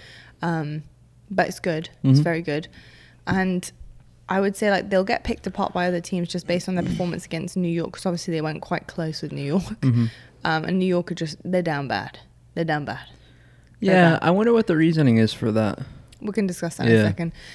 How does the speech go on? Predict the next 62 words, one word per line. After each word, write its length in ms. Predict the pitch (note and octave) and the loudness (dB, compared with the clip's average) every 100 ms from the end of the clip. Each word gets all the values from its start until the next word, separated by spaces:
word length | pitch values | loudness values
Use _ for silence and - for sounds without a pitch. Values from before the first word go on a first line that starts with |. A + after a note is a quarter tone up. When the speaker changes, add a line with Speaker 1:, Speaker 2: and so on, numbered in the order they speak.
| - - - - | -20 -20 -20 -2
Speaker 1:
But 80 | G3 | 2
yeah, 100 | F3+ | 4
they're, 120 | E3 F#3 | 4 2
they're 120 | G3+ | 0
down 260 | G#3+ A#3+ A#3+ | 2 2 2
bad. 260 | E3+ F#3+ G#3+ | 2 0 0
So, 120 | G3+ | 0
like, 200 | F#3 - - - _ - | 0 -2 -6 -20 _ -10
so 220 | - F3+ - | -6 -6 -2
L 100 | G#3 | 0
A 80 | A3+ | 0
Thieves 240 | A3 F#3+ - | 0 -2 -2
definitely 260 | F3 E3+ | -2 -2
need 80 | F3 | -4
to 60 | D#3 | -6
clean 380 | - - F#3 D#3+ | -12 -6 -6 -4
it 60 | D3 | -4
up 200 | D#3 G3+ | -4 -4
a 40 | |
bit 160 | G#3 G3+ | -4 -4
if 100 | - | -2
they 80 | F3 | 0
wanna 160 | G#2 | 0
Speaker 2:
Mm-hmm. 60 | G2+ | 0
Speaker 1:
come 160 | G3+ F3 | 0 -2
against, 300 | D#3 D3+ - | -4 -6 -8
like, 200 | G2 - | -10 -4
Dallas. 580 | F#3 F3+ E3+ C#3+ C#3+ - | 0 0 0 -2 -4 -6
They 120 | - | 2
wanna 120 | C#3 | 6
Speaker 2:
Yeah. 100 | G#2+ | 6
Speaker 1:
come 120 | F#2+ F3 | 4 -2
against, 380 | D#3+ D#3 - | -6 -10 -10
like, 140 | E3 - | -14 -10
you 120 | F3+ | -8
know, 200 | E3 D3+ - | -6 -6 -6
uh, 80 | D3+ - - | -8 -8 -8
I 60 | |
mean, 180 | D#3+ D3+ - | -6 -6 -6
I 80 | |
would 140 | D#3+ D#3 | -6 -4
say 140 | D#3+ | -6
FaZe, 300 | D3+ D3+ C#3+ | -6 -6 -6
but 140 | C#3 D3+ | -6 -8
let's 140 | - | -8
be 100 | - | -8
honest, 180 | D#3+ D3+ | -10 -8
right 100 | E3 | -8
now, 100 | D3 | -8
FaZe 260 | C#3+ D3+ D3+ | -6 -8 -6
are 60 | - | -6
a 100 | D#3 | -4
little 320 | E3 E3 - | -4 -6 -6
bit 120 | E3 | -6
of 80 | D#3+ | -6
a 60 | D#3 | -6
cut 160 | - | -8
above 160 | D#3+ D#3+ | -6 -6
the 80 | D#3+ | -6
rest. 260 | D#3 D3 | -8 -6
But 140 | E3+ D#3 - - - - - - - | -6 -6 -8 -20 -20 -20 -20 -20 -2
Ultra, 600 | G#3 F#3 - - E3 D#3 | 0 0 -2 -2 0 -2